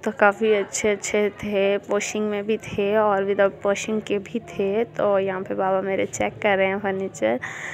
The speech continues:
तो यहाँ पे भी मुझे मेरे हिसाब का furniture नहीं मिला, मुझे चाहिए पॉशिंग वाला। तो यहाँ पे भी वो नहीं है। यहाँ पे लकड़ी वाला जो furniture है वो भी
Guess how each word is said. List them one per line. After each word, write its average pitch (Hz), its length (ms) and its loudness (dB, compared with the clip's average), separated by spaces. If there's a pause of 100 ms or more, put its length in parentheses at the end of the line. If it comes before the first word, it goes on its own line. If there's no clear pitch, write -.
(440)
तो 214 100 2 (400)
यहाँ 208 480 0
पे 220 200 4
भी 233 180 2
मुझे 214 420 2
मेरे 202 360 2
हिसाब 196 400 0
का 196 100 2
furniture 202 560 0
नहीं 196 440 -2
मिला, 196 520 0 (480)
मुझे 208 260 0
चाहिए 196 380 4
पॉशिंग 202 420 -2
वाला। 196 340 2
तो 220 240 4
यहाँ 208 360 4
पे 202 180 2
भी 208 160 4
वो 202 160 4 (140)
नहीं 190 280 0
है। 233 180 0
यहाँ 220 220 2
पे 240 140 2
लकड़ी 220 420 4
वाला 226 220 0
जो 220 160 0
furniture 208 460 0
है 220 140 2
वो 220 180 6
भी 208 140 2